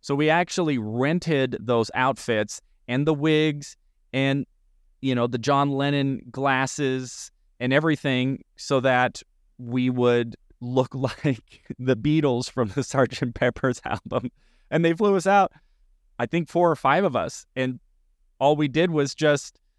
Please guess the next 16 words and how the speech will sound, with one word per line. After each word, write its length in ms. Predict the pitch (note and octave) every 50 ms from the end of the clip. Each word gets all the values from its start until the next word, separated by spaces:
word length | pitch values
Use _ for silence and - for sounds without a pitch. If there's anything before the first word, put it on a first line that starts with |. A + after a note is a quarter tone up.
| _ _ _
sort 380 | - - - E3 E3 E3+ E3
of, 260 | D#3 C#3+ B2 - _ _ _ _ _ _ _ _ _ - _ _ _ _
uh, 220 | C3 C3+ C3 B2+ -
M 220 | - D3+ D#3+ E3 D3+
C 480 | - - - - F3+ F3+ F3 D#3+ D3+ -
and 220 | - C#3 C#3 C#3+ -
facilitate 1000 | - - C3+ - - - E3 F3+ G3+ G#3 E3+ - - D3+ C3+ B2+ A#2+ G#2+ - - - _
this, 640 | A#2 A2+ A#2+ C3 C3+ B2+ - - - - - - - _ _ _ _ _ _ _ _ _ _ _ _ _ _ _ _ _ _ _ _ _ _ _ B2 A2+ A2
th-, 220 | - - - - -
one 260 | C3+ B2+ C3 C#3+ D3
of 140 | C#3+ B2+ B2
their 340 | C3+ C3+ B2+ A#2+ A#2+ A#2+ - -
evening 600 | C#3 C#3 C#3 B2+ C3 C3+ B2+ A#2+ A2+ A2 A2 G#2 - _
sort 260 | - - C#3+ C3+ A#2+
of 180 | G#2 F2+ F2+ -
banquets. 760 | A2+ A2+ C#3 D3+ - - D#2 - - - - - - - -